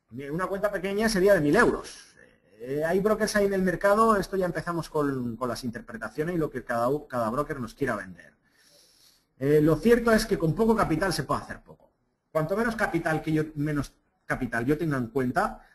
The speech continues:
más apalancamiento me den, más posibilidad de ir apalancado,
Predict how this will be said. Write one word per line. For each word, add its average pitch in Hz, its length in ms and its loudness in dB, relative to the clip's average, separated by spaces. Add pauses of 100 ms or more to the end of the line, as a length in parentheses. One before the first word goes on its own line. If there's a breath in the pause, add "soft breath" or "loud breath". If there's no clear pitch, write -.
(160 loud breath)
más 190 260 0
apalancamiento 151 880 0
me 117 140 -4
den, 160 240 0
más 185 140 -2
posibilidad 151 500 0
de 139 80 0
ir 135 100 2
apalancado, 123 840 -4